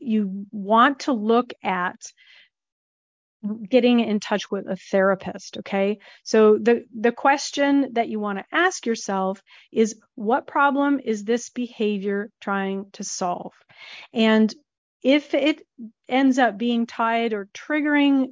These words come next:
really deep emotions, anxiety, anything like that, that's a sign that you would need to talk to a licensed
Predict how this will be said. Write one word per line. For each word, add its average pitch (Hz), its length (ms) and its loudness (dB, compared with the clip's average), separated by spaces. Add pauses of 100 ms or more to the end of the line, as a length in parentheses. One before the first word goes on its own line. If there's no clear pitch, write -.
really 240 380 0
deep 220 240 -4
emotions, 254 600 2
anxiety, 226 640 -2
anything 226 340 -6
like 214 220 -8
that, 202 240 -2
that's 226 200 -2
a 277 60 -2
sign 233 540 -2
that 202 200 -4
you 208 220 -6
would 208 240 -4
need 214 220 -4
to 208 100 -6
talk 185 360 -4
to 208 280 -4
a 214 60 -2
licensed 196 760 -4